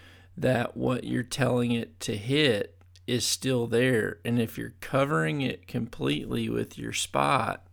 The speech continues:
then a lot of times what happens is your mind kinda ends up wanting to, wants to confirm that what you're telling it to hit is still back there. So I think some of that movement is just your subconscious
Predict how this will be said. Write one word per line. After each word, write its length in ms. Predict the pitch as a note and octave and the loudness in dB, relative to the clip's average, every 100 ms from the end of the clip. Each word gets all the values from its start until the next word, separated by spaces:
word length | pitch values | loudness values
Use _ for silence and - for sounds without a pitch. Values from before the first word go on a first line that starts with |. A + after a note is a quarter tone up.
| - - - - - | -20 -20 -20 -20 -8
then 100 | B2 | -2
a 80 | B2 | 0
lot 240 | A#2+ A#2 C3 | 2 2 2
of 80 | |
times 340 | B2 C3 B2+ A#2 | 0 2 2 0
what 140 | A#2+ | -2
happens 600 | A#2 B2 C#3 - B2+ A2+ | 2 4 4 2 -4 -2
is 380 | A2 A2+ A2 - - | -4 -4 -4 -6 -10
your 240 | - A#2+ B2+ | -6 -2 0
mind 800 | A#2 A#2 B2 C#3 C3+ A#2+ A2 - - - - - | 2 4 4 4 4 2 0 -8 -20 -20 -20 -10
kinda 280 | - B2 A#2 | 0 2 4
ends 340 | A2 A#2 B2 | 2 2 2
up 220 | A#2 A2+ - | 2 0 0
wanting 380 | A#2+ A#2 A#2 | 0 0 -2
to, 480 | A#2+ - A#2+ A#2 A2 - - - - - - - - - - - - - - - | -4 0 0 0 -2 -8 -20 -20 -20 -20 -20 -20 -20 -20 -20 -20 -20 -20 -16 -4
wants 400 | B2+ C#3 C#3 - | 0 2 2 0
to 100 | C3 | -2
confirm 840 | - B2 - - C3+ C#3+ B2+ A2+ | -2 -4 0 2 4 6 4 4
that 240 | A2+ A2 A#2 | 2 -2 2
what 180 | B2+ | 2
you're 160 | A2 A2+ | 2 -2
telling 460 | - C3+ C3 C3+ C3 | -2 0 2 2 0
it 160 | B2+ | -2
to 80 | C3+ | -4
hit 420 | G#2+ B2 C3+ B2 | 0 4 4 2
is 180 | A2 A2+ | -4 -2
still 420 | - - B2+ A2+ | -2 0 0 0
back 420 | A#2+ A#2+ C3 B2+ | 2 4 4 4
there. 280 | - A2 G#2 | -4 -4 -2
So 280 | G2+ - B2 | -2 0 0
I 100 | A#2 | 0
think 320 | - D3+ D#3 | -2 -2 0
some 300 | - - C3+ | 0 2 2
of 140 | C#3 B2+ | 2 2
that 220 | A2+ G#2+ | 2 0
movement 640 | A#2+ C3 D3 C3 A#2+ G2+ | 2 4 4 2 0 0
is 200 | A2+ A2 | -4 -2
just 360 | - B2 - - | 0 0 0 -2
your 140 | B2 | -2
subconscious 1080 | A#2 - C3 - - A#2+ A#2 - B2 A#2+ | 0 2 2 0 -2 0 0 0 -2 0